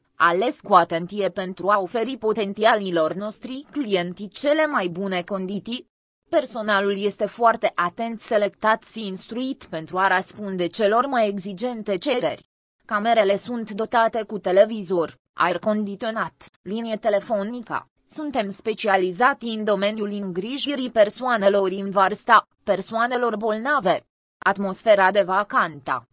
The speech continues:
prieteniile noi pe care le puteți lega aici, vă vor face să vă simțiți ca într-o mare familie, pentru că în final asta suntem. Scopurile noastre, asigurarea unei bătrânătăți demne și sigure,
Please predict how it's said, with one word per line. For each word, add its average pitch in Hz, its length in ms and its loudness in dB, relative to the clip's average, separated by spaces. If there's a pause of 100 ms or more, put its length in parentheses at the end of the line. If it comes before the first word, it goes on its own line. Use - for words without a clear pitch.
(140)
prieteniile 180 720 -2
noi 233 320 -6
pe 240 120 2
care 220 280 2
le 196 160 4
puteți 208 420 -6
lega 190 440 4
aici, 185 460 0 (160)
vă 202 300 2
vor 202 180 2
face 196 400 -2
să 277 160 -2
vă 202 140 6
simțiți 202 560 -8
ca 339 140 0 (140)
într-o 233 280 -2
mare 233 360 2 (100)
familie, 202 540 -4 (240)
pentru 220 340 -4
că 226 120 2
în 190 220 6
final 202 440 2
asta 196 360 6
suntem. 170 600 -6 (440)
Scopurile 226 720 -4
noastre, 180 600 -6 (160)
asigurarea 254 840 -2
unei 190 220 -4
bătrânătăți 180 640 0
demne 226 360 -2
și 240 220 -10
sigure, 226 520 -2